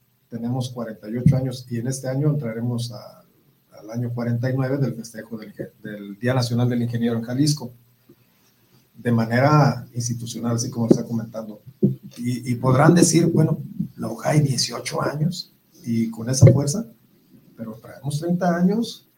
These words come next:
de antecedentes, de cómo, cómo se reunían ya aquellos grandes gremialistas, y cómo ya hasta el dos mil cinco aterrizan, se sientan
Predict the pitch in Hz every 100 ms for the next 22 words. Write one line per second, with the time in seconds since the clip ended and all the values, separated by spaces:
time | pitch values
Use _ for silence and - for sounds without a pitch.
0 | _ _ - - 117 117 - - - -
1 | 156 180 208 - - - _ _ _ _
2 | _ _ _ - 110 - 131 135 123 113
3 | - 135 131 123 117 110 117 123 123 131
4 | 127 131 127 123 123 135 139 151 156 160
5 | 151 147 151 - - _ _ _ 117 -
6 | 120 131 131 123 117 - - _ _ 110
7 | 123 127 131 135 135 147 143 139 156 151
8 | 156 151 156 - _ _ _ _ - 90
9 | 117 - 127 151 151 151 156 147 - 147
10 | 147 147 156 160